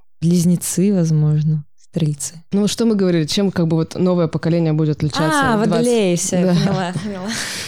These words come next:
Speaker 2: Водолей, он обычно за, типа, мир.
Speaker 1: Дружба, жвачка.
Speaker 2: Дружба, жвачка.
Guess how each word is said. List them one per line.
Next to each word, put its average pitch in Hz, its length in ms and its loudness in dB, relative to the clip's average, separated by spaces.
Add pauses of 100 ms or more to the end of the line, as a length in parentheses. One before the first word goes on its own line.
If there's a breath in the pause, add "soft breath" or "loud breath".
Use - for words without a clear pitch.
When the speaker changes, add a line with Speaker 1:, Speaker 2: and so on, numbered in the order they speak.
(180)
Speaker 2:
Водолей, 208 360 0
он 240 120 2
обычно 208 420 0
за, 180 140 0
типа, 175 320 -2
мир. 185 400 2
Speaker 1:
Дружба, 202 280 0
жвачка. 165 300 2
Speaker 2:
Дружба, 180 300 2
жвачка. 156 600 0